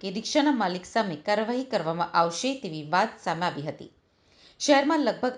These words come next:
અનેક વાન અને રિક્ષા પાસિંગ પ્રક્રિયાવાળી નથી, જેના કારણે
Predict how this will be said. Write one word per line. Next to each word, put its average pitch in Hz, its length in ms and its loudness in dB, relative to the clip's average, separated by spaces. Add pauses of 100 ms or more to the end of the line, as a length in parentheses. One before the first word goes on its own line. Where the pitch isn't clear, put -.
અનેક 285 340 0
વાન 196 220 2 (100)
અને 170 140 -4
રિક્ષા 185 280 -4
પાસિંગ 220 480 -2
પ્રક્રિયાવાળી 180 720 0
નથી, 214 580 -2 (500)
જેના 170 180 0
કારણે 202 520 2